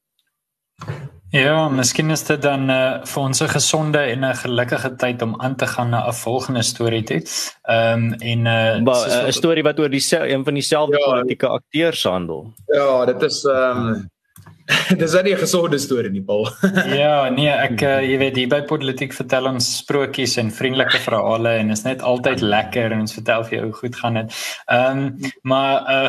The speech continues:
Speaker 1: gepraat van, eh, die, die rooi Teletubby, miskien moet ons by hoofstuk twee uitkom, Rainer, van, eh,
Speaker 3: <laughs>
Speaker 1: wat, wat,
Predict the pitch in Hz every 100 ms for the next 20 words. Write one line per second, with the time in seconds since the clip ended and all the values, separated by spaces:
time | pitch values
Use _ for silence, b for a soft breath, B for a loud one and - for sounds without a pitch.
0 | - - 175 208 208 160 151 143 117 117
1 | 113 113 117 107 104 110 117 117 101 101
2 | - 98 110 120 120 - 147 143 131 127
3 | 135 123 123 - 120 117 117 - 120 -
4 | 147 139 117 113 - 110 104 104 113 117
5 | 123 - 110 110 107 107 107 - - 110